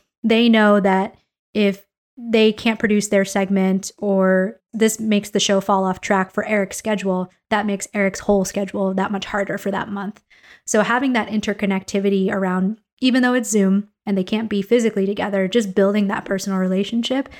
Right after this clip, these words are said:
that I think is a key element to what's made our remote productions a success. And then again, a lot of, um, positive feedback, right? Like, every opportunity I get, I remind people that they're taking on a lot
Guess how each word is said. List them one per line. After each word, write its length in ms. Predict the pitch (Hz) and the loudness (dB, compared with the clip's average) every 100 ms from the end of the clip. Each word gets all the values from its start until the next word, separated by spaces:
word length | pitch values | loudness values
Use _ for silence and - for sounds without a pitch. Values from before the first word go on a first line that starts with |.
| - - - | -20 -12 -2
that 280 | 240 254 | 0 0
I 120 | 226 214 | 0 0
think 220 | 208 202 | 0 0
is 120 | 185 | -2
a 60 | 185 | -4
key 280 | - 214 | -4 -4
element 440 | 208 190 196 202 - _ _ - | -2 -2 -2 -6 -12 _ _ -2
to 120 | 202 | 2
what's 200 | 202 202 | 2 0
made 220 | 196 190 | 0 0
our 160 | 202 190 | -2 0
remote 280 | 190 202 | 0 0
productions 460 | - 202 - 202 190 | -2 -6 -4 -6 -6
a 60 | 190 | -6
success. 560 | 220 - 202 202 - - | -8 -4 -2 -2 -8 -2
And 140 | 214 | 0
then 300 | 196 196 190 - _ _ _ _ - | 2 2 -2 -6 _ _ _ _ -2
again, 480 | 233 302 247 214 220 - _ _ _ _ _ _ | 2 2 2 0 -2 -6 _ _ _ _ _ _
a 120 | 214 240 | -2 2
lot 220 | 269 359 | 4 4
of, 220 | 349 262 | 2 0
um, 460 | 233 226 214 208 - | -2 0 0 -2 -4
positive 360 | 262 254 262 254 | -2 0 -2 -4
feedback, 520 | 277 247 185 185 - _ - | -4 -4 -4 -6 -16 _ -6
right? 240 | 208 220 226 | -2 -2 -2
Like, 300 | 220 - _ | -4 -4 _
every 460 | 240 254 247 277 247 | 0 0 0 -2 0
opportunity 600 | 226 233 226 226 214 202 | -2 -2 -2 -2 0 0
I 120 | 202 | 0
get, 300 | 196 190 - - | 0 -2 -2 -2
I 80 | 202 | 0
remind 460 | 202 196 202 208 | 0 0 0 0
people 320 | 208 208 196 | -4 -4 -2
that 300 | 190 190 - _ | 0 -2 -4 _
they're 80 | 208 | -8
taking 340 | 190 214 254 254 | -4 -4 -2 -2
on 120 | 262 | -2
a 60 | |
lot 340 | 262 269 277 | 0 0 0